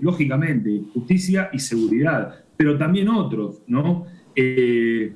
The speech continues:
por ejemplo, la situación de las rutas nacionales y todo lo que estamos viendo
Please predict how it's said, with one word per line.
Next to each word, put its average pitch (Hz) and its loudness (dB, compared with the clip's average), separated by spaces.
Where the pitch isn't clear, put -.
por 135 2
ejemplo, 190 0
la 127 -2
situación 139 -2
de 120 0
las 117 -4
rutas 143 0
nacionales 143 -2
y 113 -4
todo 139 0
lo 135 -2
que 117 -6
estamos 135 -2
viendo 143 2